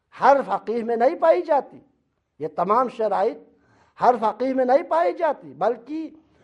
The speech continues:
बाज़ फ़कीह में, बाज़ मुज्तहिदीन में ये शराइत पाए जाएंगे, बाज़ मुज्तहिदीन इस शराइत के हामिल होंगे। और यह भी वाज़िह है कि इनमें से एक सबसे अहम,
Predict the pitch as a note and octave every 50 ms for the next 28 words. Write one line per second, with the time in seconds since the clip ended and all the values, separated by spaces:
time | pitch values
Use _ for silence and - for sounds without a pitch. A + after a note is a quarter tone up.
0 | _ _ _ _ _ - F3 F#3+ C4 D#4 F4 F4+ F4 D4+ C#4+ A#3 F3+ - - -
1 | - - A#3 A3 A3+ A#3+ A#3+ B3 A#3 G#3+ F3 G3 G3+ F#3+ F3 E3 E3 F#3+ D4+ D#4+
2 | D4+ C#4 A#3+ A#3+ A#3 A3+ G#3+ G3+ - - G#3+ F3+ F3 F3 E3+ F3 F#3 F3 E3+ E3+
3 | E3+ E3+ D#3+ D3+ C3 B2 - _ _ _ _ _ _ - D#3 F#3 F3 F3 E3 D3+
4 | D3+ D#3 C#3+ D3 - D3 D3 C#3+ C#3+ C#3 C3+ C3+ C3+ C3 C3 B2+ B2 A2+ G#2+ A2
5 | _ _ _ _ _ - D3+ E3+ C#4+ D#4 D#4 D4 B3 A#3+ A3 G#3+ F#3 - - -
6 | F3 E3 E3 E3 F3 F3+ E3+ D#3+ C#3+ C3+ - - _ _ _ _ _ _ _ _
7 | _ _ - G3 F#3+ F#3 - - F#3 E3+ D#3+ D#3+ D#3+ D#3+ D#3 - - E3 E3 E3
8 | D#3+ D#3+ - - - _ _ _ _ - D#3+ F#3 F#3+ G#3+ A#3 A3+ G3+ G3 F#3 F3
9 | E3 D#3+ D#3 D#3 E3 F3+ G3 G#3+ G#3+ A3+ B3 B3 B3+ B3 A3+ G#3+ G3+ G3 F#3+ G3
10 | C4 A#3+ G#3+ G#3 F#3 C#3+ - G#3 G#3 G#3 G#3 G#3+ G3 G#3 G#3+ G#3+ G3 F3 - _
11 | - C4 C#4 C4+ - - B3+ A#3 A3 G#3+ - F3 E3+ A3+ D#4+ E4 C#4+ C4 C#4+